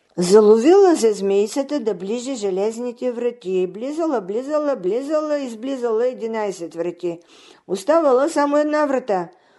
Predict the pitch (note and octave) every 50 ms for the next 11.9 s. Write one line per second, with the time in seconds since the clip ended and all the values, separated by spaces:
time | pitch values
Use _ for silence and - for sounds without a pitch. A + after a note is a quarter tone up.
0 | _ _ _ - A3+ A#3 A3+ A3 G#3+ A3 A3+ A#3 A#3+ A#3 A#3 B3+ B3 A3+ A#3+ B3+
1 | B3+ B3+ C4 B3 - B3+ B3 B3+ A3+ G#3 G#3+ G#3+ G#3 G3 G3+ G#3 G#3+ A3 G#3+ G#3
2 | A3+ A3+ - B3+ A#3+ - B3 B3 - B3+ C#4 C4+ A#3 G#3+ G3 - E3+ D3+ E3 F3
3 | F3+ A3 B3+ B3 G3 G#3 A3 A#3+ A#3 A3+ A#3 B3 B3 A#3 - A3+ G#3 F3+ - F#3+
4 | G3 G3+ A3+ B3+ - _ _ - _ _ _ _ _ - - G#3+ G3 - - C4+
5 | D4 D4 - B3+ A#3+ G#3 G3+ - - - F#3 F#3+ G3 F#3+ F#3 F#3 F#3+ G3 F#3 F3+
6 | - - A3 G#3 G#3+ - A#3+ B3+ C4 A#3+ G3 - - - _ _ _ _ _ _
7 | _ _ _ _ _ _ _ _ _ - F3+ F#3 A3+ C4+ C4+ D#4+ D#4+ D#4+ D#4 C4+
8 | G#3 A3+ A3+ G#3 G3+ G3 - A3+ G#3 - C4 C#4 C#4+ C#4 A#3+ A#3 A#3 - A#3 A3
9 | A3 - - - - G4 G4+ G4 - - - D#4+ C#4+ C#4 - D4+ D#4 D4+ C#4+ D4
10 | D4 D4 C#4+ C#4+ C4+ A#3+ A3+ G#3+ G3+ F3+ A#3 A#3 A#3+ A3+ A3+ G#3+ G3 F#3 F#3+ F#3
11 | - - G#3+ G3+ F#3 F#3 F3+ F3 E3+ - F3 D#3 E3 E3+ E3 E3 D#3+ D#3